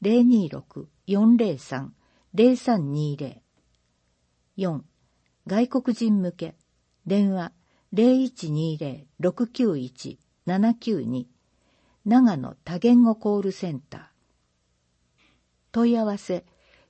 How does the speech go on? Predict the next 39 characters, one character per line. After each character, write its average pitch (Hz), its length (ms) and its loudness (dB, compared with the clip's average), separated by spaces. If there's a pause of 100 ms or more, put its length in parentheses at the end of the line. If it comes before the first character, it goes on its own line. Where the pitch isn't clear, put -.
健 269 280 4
康 262 120 2
推 220 340 0
進 190 280 -6
課、 - 240 -12 (340)
内 208 200 0
線 190 380 -6 (260)
一 240 380 -2
一 - 320 -10
七 147 300 -6
七。 147 340 -10 (1900)
新 285 240 4
型 294 260 -2
コ 277 120 0
ロ 262 120 4
ナ 254 160 6
ウ 233 120 0
イ 196 80 -2
ル 147 100 -10
ス - 120 -16
感 208 240 -2
染 180 260 -6
症、 165 320 -10 (460)
感 240 220 4
染 233 280 2
拡 185 320 -8
大 254 240 -2
防 214 200 -2
止 165 160 -10
の 131 120 -8
た 139 140 -12
め 139 120 -14
の 143 300 -16
ゴ 180 160 -4
ミ 214 120 2
処 226 160 -2
理 190 120 -6
方 156 360 -12
法。 - 360 -20